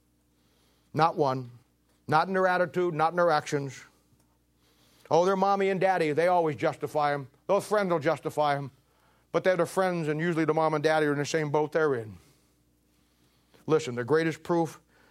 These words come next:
that a man is not saved, I said it again, the greatest proof that a man or woman is not saved, not saved, not saved,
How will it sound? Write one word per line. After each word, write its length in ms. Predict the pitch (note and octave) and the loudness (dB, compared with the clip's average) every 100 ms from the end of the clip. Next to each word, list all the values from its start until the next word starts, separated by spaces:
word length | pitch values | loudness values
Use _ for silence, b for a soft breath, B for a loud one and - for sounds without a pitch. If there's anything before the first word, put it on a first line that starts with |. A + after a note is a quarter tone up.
| b b | b b
that 120 | D3 | 0
a 60 | C#3+ | 0
man 340 | D#3+ E3 E3+ | 2 2 2
is 160 | D3 C#3+ | 0 -2
not 320 | D#3 E3 F3 | -2 -2 -2
saved, 460 | - G3 E3+ F3+ C3+ | -2 0 0 0 -2
I 100 | C3+ | -4
said 220 | E3+ D3+ | -2 -2
it 100 | C3+ | -2
again, 400 | C#3+ C#3 G#2+ D#2+ _ B B B | -2 -2 -4 -14 _ B B B
the 80 | B2 | -2
greatest 460 | D#3+ F3+ F3 - | 2 2 0 -4
proof 300 | - F3+ F3+ | 0 0 0
that 120 | D#3 D3 | 0 0
a 60 | |
man 280 | D#3 E3+ E3+ | 2 0 2
or 120 | D#3+ | 2
woman 280 | D#3+ E3+ D#3+ | 0 0 -2
is 160 | B2+ C3+ | -4 -4
not 420 | D#3 F3+ F#3+ - | -2 0 -2 -4
saved, 520 | - D3 A2+ G2+ - - _ _ B B | -2 -2 -2 -8 -14 -20 _ _ B B
not 400 | B2+ D3+ G3+ G3+ | -6 0 0 0
saved, 500 | - D#3 C3 G2+ G2 - B B B | -2 -4 -2 -6 -12 -20 B B B
not 240 | C#3+ F3+ - | -2 0 2
saved, 480 | A3 F3+ B2 G#2+ | 0 0 -2 -6